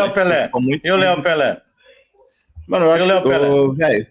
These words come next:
Speaker 1: eu acho que o Léo Pelé tá longe de ser o problema do Vasco. Pra mim, eu queria que chegasse um zagueiro pra substituir ele. Eu preferia que o Léo Pelé fosse reserva. Mas enquanto não chega, eu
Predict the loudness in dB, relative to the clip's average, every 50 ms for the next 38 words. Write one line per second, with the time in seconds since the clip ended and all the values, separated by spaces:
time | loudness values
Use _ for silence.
0 | -16 -14 -4 -2 0 0 0 -2 -4 -4 -2 0 0 0 0 0 -2 -2 -2 -2
1 | -2 0 0 2 2 2 0 0 -2 -4 -6 -8 -8 -8 -4 -2 0 0 0 0
2 | 0 -4 -2 0 -2 -2 -2 -2 -4 -4 -4 -2 -2 -2 -2 -4 -8 -16 _ -20
3 | -8 -4 -4 -4 -2 -4 -4 -4 -4 -4 -4 -2 -2 -2 -4 -2 -2 -4 -2 0
4 | -2 -4 -4 -8 -8 -6 -6 -4 -2 -2 -4 -4 -4 -6 -4 -2 -2 -2 -2 -2
5 | -2 -4 -4 -4 -4 -8 -8 -8 -16 -16 -16 -18 -16 -12 -4 -2 0 0 0 -2
6 | -2 -4 -8 -8 -8 -10 -12 -10 -8 -10 -10 -8 -10 -10 -10 -10 -10 -8 -8 -8
7 | -6 -4 -4 -4 -4 -4 -6 -10 -12 -8 -8 -6 -4 -2 -2 -2 -2 -4 -8 -14
8 | _ _ _ _ _ _ _ _ -20 -16 -8 -4 -4 -4 -2 -2 -4 -2 -2 -2
9 | -4 -2 -4 -4 -4 -4 -4 -4 -2 -2 -2 -2 0 -2 -2 -2 -6